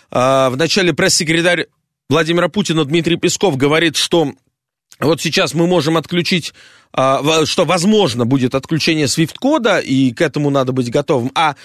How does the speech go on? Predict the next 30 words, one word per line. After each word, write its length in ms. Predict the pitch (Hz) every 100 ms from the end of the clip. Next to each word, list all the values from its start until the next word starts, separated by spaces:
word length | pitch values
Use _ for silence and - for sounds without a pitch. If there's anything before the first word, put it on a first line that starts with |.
| -
буквально 400 | 139 190 196 190
через 320 | - 220 175
два 300 | 175 214 208
дня 260 | 143 131 107
после 420 | 135 117 - 127
этого 400 | 110 - 98 76 _ - - -
Visa 380 | 120 202 170 139
и 80 | 139
MasterCard, 800 | 156 151 - 170 - 165 120 - - - - _
а, 680 | - 117 123 120 120 117 95 -
официально 580 | 117 143 - 170 147 117
заявляют, 400 | 123 139 139 123
что 160 | -
они 180 | 135 135
не 140 | 151 170
планируют 640 | 147 131 131 117 107 101
таких 320 | 117 110 120
действий, 520 | 131 269 311 - 127 - - - _
ты 140 | - 262
начинаешь 460 | 311 - 165 269
понимать, 340 | - 151 185 226
что 200 | - -
<laughs> 40 | 196
этот 280 | 202 196
сценарий 540 | - - 143 170 208 -
очень 440 | 175 175 170 240 -
и 140 | 147 -
очень 360 | 156 - 180
даже 280 | 127 117 127
возможен. 540 | 135 175 202 139 -